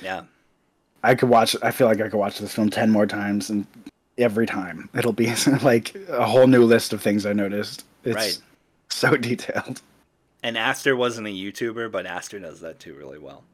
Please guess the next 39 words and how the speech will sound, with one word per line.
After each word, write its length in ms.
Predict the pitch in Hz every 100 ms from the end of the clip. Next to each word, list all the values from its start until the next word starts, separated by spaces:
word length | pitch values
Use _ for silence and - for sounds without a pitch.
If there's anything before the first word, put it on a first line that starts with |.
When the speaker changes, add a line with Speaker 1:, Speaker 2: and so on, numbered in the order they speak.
| _
Speaker 1:
Ari 220 | - -
Aster. 260 | - - -
Speaker 2:
Yeah. 220 | 107 95 - _ _ _ _ _ _ _ _ _ _ -
Speaker 1:
Um, 380 | 78 71 65 -
Speaker 2:
And 100 | 131
Jordan 220 | 139 131
Peele 300 | 127 120 107 -
also. 480 | 120 117 113 104 110
Speaker 1:
And 180 | 107 113
Peele. 400 | - 98 82 85 _
Speaker 2:
<laughs> 100 | -
Speaker 1:
Yeah, 140 | 85
Speaker 2:
That's 140 | 78 -
Speaker 1:
Peele. 160 | 151 101
Speaker 2:
so 160 | 98
cool. 80 | 127
Speaker 1:
Peele 380 | - - 185 180
was, 440 | 143 123 104 - -
I 120 | 139
mean, 300 | 131 127 113 - - _
Peele's 340 | - 160 160 135
not 160 | 135
a 40 | 113
YouTuber 560 | 92 98 - 117 104
by 140 | 90 80 -
Raka 300 | 95 87 87
Raka 340 | 80 92 104
standards, 640 | - - 107 107 110 104
but 500 | 87 85 98 92 _ _ _
he 220 | - 95
made 260 | 92 92
sketch 360 | - - 92 -
comedy 500 | - 82 80 82 82
that 200 | 85 76
Speaker 2:
Yeah, 240 | 131 127 123
Speaker 1:
was, 80 | 123
Speaker 2:
he 60 |
has 200 | 127 117
the, 140 | 120